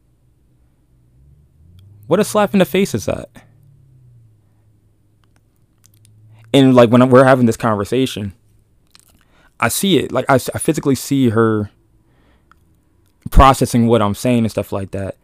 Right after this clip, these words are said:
And, um, when we're talking, we're, um, actually talking in the car. She, um, she's getting a little bit upset, but I'm trying to, like, I'm not trying to be mean or anything like that. I'm trying to drive a point home to her.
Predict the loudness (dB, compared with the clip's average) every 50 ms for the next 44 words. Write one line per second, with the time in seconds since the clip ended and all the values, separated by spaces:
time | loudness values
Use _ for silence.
0 | _ _ _ _ _ _ _ -4 -2 0 0 0 0 -2 -4 -4 -4 -4 -4 -4
1 | -4 -6 -8 -6 -2 0 0 0 0 0 2 2 4 4 2 2 0 2 4 6
2 | 6 4 4 2 0 0 0 0 0 -2 -2 -2 -4 -6 -2 0 0 0 0 0
3 | -4 -4 -4 -6 -2 0 0 0 0 -2 -6 _ _ _ _ _ _ _ _ _
4 | _ _ _ _ _ _ -16 -10 -4 -2 -2 0 0 0 0 0 -2 -2 -4 -4
5 | -6 -8 -10 -12 _ _ _ _ -20 -20 -20 -20 _ _ _ _ _ _ _ _
6 | _ _ _ _ _ _ _ _ _ _ _ _ -12 -10 -4 0 2 4 4 6
7 | 6 6 4 4 4 0 0 -2 -4 -2 0 0 0 0 0 0 0 0 0 0
8 | 0 0 0 0 0 0 -2 -2 -4 -4 -4 -2 -4 -2 -4 -4 -4 -4 -6 -6
9 | -6 -6 -6 -4 -4 -2 -2 -2 -2 -2 -2 -2 -4 -4 -4 -6 -4 -4 -2 -4
10 | -4 -2 -2 -4 -2 -2 -2 -2 -2 -2 -2 -4 -8 -8 -6 -6 -6 -6 -4 -4
11 | -6 -6 -6 -8 -10 -10 -12 -12 -14 -16